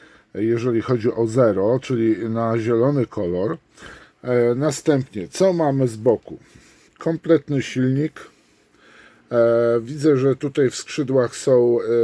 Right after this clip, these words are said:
e, klapy zdjęte. Możliwość, e,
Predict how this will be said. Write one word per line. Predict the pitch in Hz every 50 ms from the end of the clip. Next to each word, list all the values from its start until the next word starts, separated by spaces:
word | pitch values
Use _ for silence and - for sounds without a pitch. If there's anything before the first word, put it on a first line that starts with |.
| 117 120
e, |
klapy | 113 - 135 139 135 131 - 139 123
zdjęte. | 110 110 110 117 120 120 117 110 104 - - 131 135 160 165 - - - - - - - _
Możliwość, | - 131 139 131 123 131 143 156 147 151 139 131 127 - - - -
e, | 143